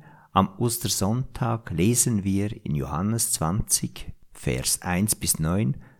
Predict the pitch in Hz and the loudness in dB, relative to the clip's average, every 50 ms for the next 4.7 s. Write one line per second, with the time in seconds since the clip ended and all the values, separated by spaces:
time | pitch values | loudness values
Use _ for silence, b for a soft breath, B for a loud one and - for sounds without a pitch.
0 | B B B B - 101 - - 90 85 82 85 87 104 117 143 151 147 143 - | B B B B 2 2 2 4 4 2 2 2 0 0 2 2 2 2 2 0
1 | 104 87 78 73 73 76 - - - 117 117 117 117 117 117 110 b b b b | 0 0 0 0 -2 -6 -8 -8 -4 -2 0 0 0 0 -2 -4 b b b b
2 | b b b - - - 117 139 160 160 135 120 120 147 175 - - 87 71 64 | b b b -8 -4 0 4 4 4 4 4 4 2 2 0 0 -2 -2 -2 0
3 | - - - - - _ _ - - - - 82 - - 82 - - - - 165 | -2 -2 -4 -4 -12 _ _ -4 -4 -2 0 0 0 0 -2 -4 -4 -2 2 4
4 | 180 180 - - 92 69 - 57 55 58 60 - - | 4 4 2 0 0 0 0 -2 -4 -2 -4 -4 -6